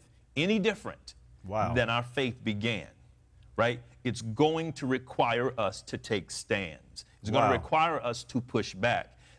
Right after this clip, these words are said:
Speaker 1: because the nature of Satan is you can be as nice as you wanna be,
Speaker 2: Mm-hmm.
Speaker 1: but it's not gonna stop the devil from trying to silence the church.
Speaker 2: Right.
Speaker 1: He's going to continue to try and do that.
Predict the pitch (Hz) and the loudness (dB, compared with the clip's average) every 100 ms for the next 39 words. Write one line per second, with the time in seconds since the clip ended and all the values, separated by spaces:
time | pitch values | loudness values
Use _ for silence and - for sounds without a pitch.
0 | - 139 - 165 131 139 160 185 - 131 | -2 0 2 2 2 0 0 -2 -4 -4
1 | - 175 151 127 156 247 196 131 127 156 | 0 0 0 -2 0 0 2 2 0 -4
2 | 147 120 117 131 101 127 78 - - - | -4 -2 0 0 2 0 -2 -10 -20 -12
3 | 104 95 95 80 - 123 139 180 170 147 | -8 -6 -8 -12 -2 0 2 2 0 -2
4 | - 143 131 120 131 127 107 107 - 127 | 2 0 2 2 2 2 -2 -4 -2 -2
5 | 110 95 - 131 107 90 87 101 - 135 | -2 -4 -4 0 0 -2 -10 -10 -4 -4
6 | - - 107 110 95 139 123 143 127 123 | -4 -10 -2 0 2 2 2 2 0 -2
7 | 120 107 - 143 123 107 117 98 101 107 | -2 -4 -4 -4 -4 -6 -4 -4 0 0
8 | - | -2